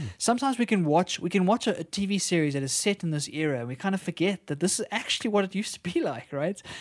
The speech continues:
You used to be able to, to jump on a horse and cart and kind of go around town, and you're wearing your top hats, and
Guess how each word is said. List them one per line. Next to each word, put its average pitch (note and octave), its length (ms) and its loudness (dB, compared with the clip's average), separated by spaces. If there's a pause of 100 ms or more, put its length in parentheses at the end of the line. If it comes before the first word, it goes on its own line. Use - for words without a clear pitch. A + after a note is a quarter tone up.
(200)
You F3 180 6
used C4+ 160 6
to - 80 -6
be G3 140 2
able E3+ 180 2
to, D#3 100 -6
to - 160 -8 (120)
jump D3+ 420 0
on E3 80 2
a C#3+ 60 2
horse C#3+ 260 0
and C#3+ 100 -4
cart C3+ 380 -2
and C3+ 140 -10
kind C#3 160 -6
of C3 240 -6
go C#3+ 120 4
around C3 340 2
town, C3 400 -2
and B2+ 100 -4
you're B2 80 -2
wearing C3 200 0
your B2 80 -4
top - 280 -6
hats, C3 300 -4
and B2+ 160 -6